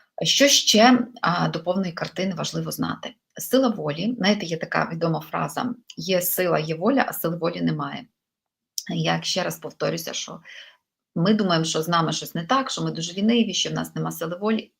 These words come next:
З вами усе так, все нормально. Це перше, е, на що варто звернути увагу. Проблема не у вас. З вами все так.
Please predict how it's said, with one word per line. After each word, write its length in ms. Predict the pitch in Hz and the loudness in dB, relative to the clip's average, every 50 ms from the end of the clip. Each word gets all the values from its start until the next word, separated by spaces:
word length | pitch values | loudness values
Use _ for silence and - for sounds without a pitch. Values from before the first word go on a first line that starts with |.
| _ _ | _ _
З 120 | - 160 156 | -14 -12 2
вами 360 | 156 165 175 208 226 247 240 - - | 4 4 6 6 4 2 0 -4 -10
усе 440 | 160 - - - 156 160 - 156 _ _ _ _ | -8 -8 -4 -2 -2 -2 -2 -6 _ _ _ _
так, 360 | 165 160 165 - - - _ _ _ _ | -2 -2 -2 -4 -12 -20 _ _ _ _
все 380 | - - - 190 185 214 208 - _ _ | -14 -2 -2 0 0 0 -4 -10 _ _
нормально. 560 | 165 170 170 160 151 147 143 147 143 - - _ _ _ _ _ _ _ _ _ _ _ _ _ _ _ _ _ - - - _ | -4 -4 -4 -4 -4 -4 -4 -6 -10 -12 -18 _ _ _ _ _ _ _ _ _ _ _ _ _ _ _ _ _ -20 -20 -18 _
Це 120 | - 165 | -6 -2
перше, 400 | 165 175 170 170 - - - - - - - - - - - - | 2 2 2 2 2 -2 -4 -8 -10 -16 -16 -16 -16 -18 -8 -4
е, 200 | - 165 165 - | -4 -2 -2 0
на 140 | - 165 | 0 0
що 420 | 170 - - - 175 180 196 - - | 0 0 0 2 2 2 2 0 0
варто 440 | 165 160 156 156 - - 175 - - | -2 -2 -2 -2 -4 -6 -8 -8 -8
звернути 520 | - 160 - 160 160 160 156 151 - - - | -10 -10 -10 -8 -6 -6 -4 -4 -6 -6 -6
увагу. 380 | - 165 160 143 139 143 151 - _ _ - - - _ _ _ | -8 -6 -4 -4 -4 -4 -8 -16 _ _ -20 -20 -20 _ _ _
Проблема 600 | 165 170 165 156 170 180 190 214 220 226 226 - - | -4 -4 -2 0 0 2 4 4 4 4 2 0 -2
не 400 | 170 156 156 156 170 190 208 - _ _ | -4 -2 0 0 -2 -2 -6 -10 _ _
у 260 | 170 170 170 170 - _ _ | -6 -6 -6 -8 -12 _ _
вас. 540 | 160 165 160 165 165 165 - - - - _ _ _ _ _ _ _ _ _ _ _ _ _ _ _ - _ - - _ _ _ _ _ _ _ _ _ _ | -6 -4 -4 -4 -6 -8 -10 -12 -14 -16 _ _ _ _ _ _ _ _ _ _ _ _ _ _ _ -6 _ -6 -6 _ _ _ _ _ _ _ _ _ _
З 120 | - - - | -16 -2 2
вами 360 | 151 147 165 190 220 240 247 - | 2 4 4 2 0 -2 -4 -6
все 440 | - - - - 165 160 170 - - _ _ _ _ _ _ _ _ | -10 -10 -6 -4 -4 -4 -4 -6 -10 _ _ _ _ _ _ _ _
так. 480 | 165 151 - - - - - - _ | 2 2 2 0 -10 -14 -14 -14 _